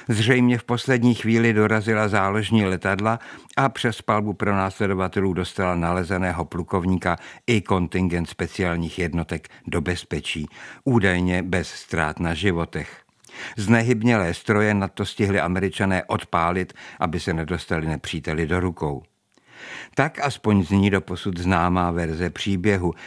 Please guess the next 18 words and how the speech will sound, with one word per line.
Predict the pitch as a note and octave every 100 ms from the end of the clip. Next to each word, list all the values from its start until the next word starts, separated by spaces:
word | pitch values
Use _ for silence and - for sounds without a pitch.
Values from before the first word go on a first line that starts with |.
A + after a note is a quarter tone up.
| -
který | - C#3 C#3 C3 - -
možná | A2 G2+ A#2+ A2
skutečně | - A2 G2 F#2+ - G2+
bude | F#2+ F#2+
někdy | F#2 F2 G2
sfilmován. | - G#2 G#2+ A2+ G2 E2 E2 D#2 _ _ - - C#3
I | C#3
s | B2
vedlejší | G#2 G2 G2 G2+ - G2
dějovou | F#2+ F#2+ F#2+ G2 F#2+
linií | G2 G2 G2 F#2
pokusu | - F2+ G2+ - G2
tajných | G2 G2 F#2+ E2+
služeb | - F#2+ F#2+ F#2+ - - - -
oklamat | A#2 - G#2 G2+ G2 -
Íránce | G2+ F2+ F#2+ - F#2
podvrženou | - F#2+ F2+ F#2+ G#2 G2 E2+
informací, | F2 F2 G2+ F#2+ F2+ -